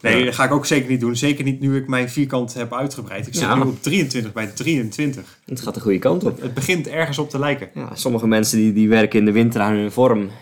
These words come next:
Speaker 2: Jij werkt ook aan je vorm, alleen het is een vierkant.
Speaker 1: Het is een vierkante vorm.
Speaker 2: Ja.
Speaker 1: En, eh, ja, ik mag hem wel scharen in een mooi, eh, illuster lijstje met andere tegelfanaten.
Speaker 2: Ja.
Speaker 1: Ik heb even opgezocht, maar Pedal Pusher zit nu op vierentwintig bij vierentwintig.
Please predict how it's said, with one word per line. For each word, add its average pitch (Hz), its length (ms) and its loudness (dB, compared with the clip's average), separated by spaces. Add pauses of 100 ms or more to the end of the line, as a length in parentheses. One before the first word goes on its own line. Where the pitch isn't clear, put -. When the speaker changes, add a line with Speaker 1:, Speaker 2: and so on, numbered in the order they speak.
(120)
Speaker 2:
Jij 107 180 -2
werkt 98 180 -4
ook 120 100 -4
aan 101 100 0
je 101 80 -4
vorm, 104 300 0
alleen 110 220 -4
het 104 80 -2
is - 60 -4
een 101 80 -4
vierkant. 123 500 0
Speaker 1:
Het - 100 -10
is 127 160 -4
een 120 100 -8
vierkante 127 420 -2
vorm. 127 300 -2 (140)
Speaker 2:
Ja. - 240 -8
Speaker 1:
En, 131 160 0 (200)
eh, 117 60 -2 (180)
ja, 131 180 -2
ik 139 100 -4
mag 131 120 -4
hem 123 100 -8
wel 127 120 0
scharen 123 420 -2
in 120 80 -8
een 117 320 -6
mooi, 123 600 -2
eh, 117 340 -4
illuster 131 380 -2
lijstje 127 400 -2 (380)
met 117 160 -6
andere 113 460 -2 (320)
tegelfanaten. 123 840 -2
Speaker 2:
Ja. 151 360 2 (480)
Speaker 1:
Ik 123 160 -10
heb 120 160 -6
even 107 260 -2
opgezocht, 127 440 -8
maar 104 140 -4
Pedal 160 240 -2
Pusher 127 460 -4
zit - 440 -4
nu 120 120 -2
op 110 180 -8
vierentwintig 123 680 -2
bij 98 180 -8
vierentwintig. 123 720 -4